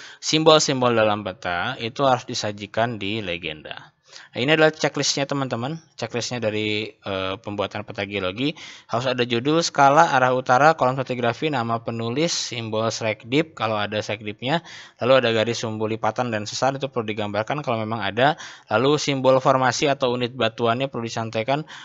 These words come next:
warna dan pola itu di peta itu menunjukkan apa, serta penampang geologi. Nah, ini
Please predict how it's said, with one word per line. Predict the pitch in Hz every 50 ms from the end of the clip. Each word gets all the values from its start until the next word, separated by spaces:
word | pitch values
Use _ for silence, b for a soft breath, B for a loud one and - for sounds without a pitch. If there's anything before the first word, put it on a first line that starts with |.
| B B
warna | - 135 139 139 135 139 147 160 170 175 170 151
dan | 139 139 139 135
pola | 139 135 135 143 147 147 147
itu | 147 - 160 160 151
di | 143 135 127 127
peta | 127 - - - - 147 143
itu | 139 - 151
menunjukkan | 147 135 127 123 120 120 117 113 113 110 107
apa, | 107 - 120 131 151 170 170
serta | - - - 117 113 - 131 127 -
penampang | - 113 110 110 113 113 110 107 104 101
geologi. | 98 92 90 90 87 90 95 85 80
Nah, | 80 82
ini | 98 127 139 151